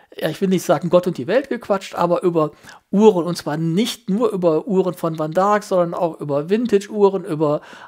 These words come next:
andere Marken. Wie machen die das? Was gefällt mir? Was trage ich? Es war ein richtig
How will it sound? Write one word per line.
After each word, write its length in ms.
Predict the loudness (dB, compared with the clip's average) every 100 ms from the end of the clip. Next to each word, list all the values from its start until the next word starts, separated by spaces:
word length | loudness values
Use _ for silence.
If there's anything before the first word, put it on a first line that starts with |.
| -4
andere 340 | 0 0 0
Marken. 840 | -2 2 2 4 2 2 0 -6 -8
Wie 120 | -4
machen 320 | -2 -2 -2
die 140 | -2
das? 440 | 2 2 2 -4 -6
Was 200 | -6 -6
gefällt 480 | -6 2 2 2 -2
mir? 420 | 2 4 4 2
Was 180 | -2 -6
trage 360 | -8 -2 -2
ich? 280 | 0 0 -2 -14 -20 -20 -10
Es 240 | -8 -2
war 240 | 0 2
ein 180 | 2 -2 -2 _
richtig 800 | -4 -4 0 -2 -2 -8 -8 -8